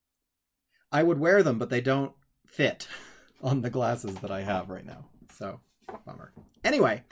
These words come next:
so we were talking about faith and the ego, and how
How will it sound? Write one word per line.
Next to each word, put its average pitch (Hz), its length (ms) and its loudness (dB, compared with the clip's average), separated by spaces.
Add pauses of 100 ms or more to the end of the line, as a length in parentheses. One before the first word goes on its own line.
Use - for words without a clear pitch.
(400)
so 202 160 0
we 269 100 2
were 294 120 0
talking 208 760 6 (560)
about 160 580 4 (180)
faith 139 580 4 (1080)
and 110 160 -4
the 113 140 -6
ego, 120 500 0 (800)
and 120 140 -6
how 117 460 -2